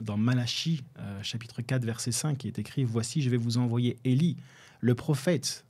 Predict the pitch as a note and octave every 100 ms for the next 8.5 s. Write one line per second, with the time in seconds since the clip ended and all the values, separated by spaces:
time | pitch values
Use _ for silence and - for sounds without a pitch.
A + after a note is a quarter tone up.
0 | - - A2 A#2 C3+ D3 C#3+ E3+ B2 -
1 | - - - - A2 G2+ G#2+ A2+ A2+ A2+
2 | A#2+ B2 C3 B2+ C#3 D3 D#3+ B2+ A2 A2
3 | B2 B2+ D#3+ C#3 - - - A2+ A2 C3
4 | C3+ A#2+ B2 B2+ B2+ A#2+ C#3+ C#3 C3 C3+
5 | C#3+ D3 G#2+ - - A2 G#2+ - A2+ G#2+
6 | C3+ G#2 G#2 C3 B2+ B2 B2 D3 - -
7 | - _ - - - - B2+ F3+ F3 C3+
8 | B2+ B2+ C#3+ C3+